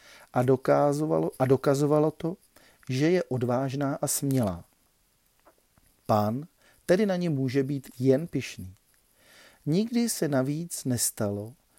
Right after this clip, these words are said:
že by se manželé nesešli v nejlepší schodě u večeře, ať se za dne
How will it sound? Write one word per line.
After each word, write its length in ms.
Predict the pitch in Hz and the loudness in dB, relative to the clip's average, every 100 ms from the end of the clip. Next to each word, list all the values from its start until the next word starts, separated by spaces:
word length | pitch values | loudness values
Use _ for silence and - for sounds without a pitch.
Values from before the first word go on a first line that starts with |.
| _ _ | _ _
že 160 | 107 131 | -4 -2
by 100 | 170 | -2
se 140 | - | -2
manželé 580 | 160 131 135 151 160 156 | 0 0 0 0 0 0
nesešli 680 | 135 - 139 - 160 156 156 - - | -2 -2 -4 -4 -6 -6 -6 -18 -10
v 120 | 123 | -4
nejlepší 600 | 143 156 170 196 - 196 | 0 0 0 -2 -4 -6
schodě 420 | 175 - 160 147 135 | -6 -4 -4 -2 -2
u 120 | 123 | 0
večeře, 640 | 117 107 - 113 117 127 - _ - - _ _ - | -2 -2 -4 -4 -4 -8 -12 _ -20 -20 _ _ 0
ať 200 | 165 - | 0 2
se 400 | - - 190 208 _ _ _ _ _ _ _ - | -2 0 -2 -2 _ _ _ _ _ _ _ -6
za 280 | 123 117 147 | -2 4 4
dne 280 | 156 165 | 4 -4